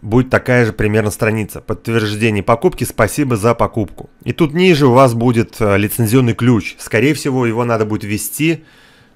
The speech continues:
э, в настройках Elementor на том домене, а, где у вас сайт. И это, э, одиночный ключ, так скажем, для одного домена.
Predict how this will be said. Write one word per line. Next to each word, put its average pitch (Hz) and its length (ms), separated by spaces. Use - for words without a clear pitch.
э, 104 160
в 98 80
настройках 120 560
Elementor 127 760
на 104 200
том 120 240
домене, 123 640
а, 101 120
где 101 240
у 123 80
вас 110 160
сайт. 90 340
И 117 220
это, 135 480
э, 98 400
одиночный 117 580
ключ, 160 380
так 127 120
скажем, 110 380
для 113 180
одного 107 360
домена. 98 400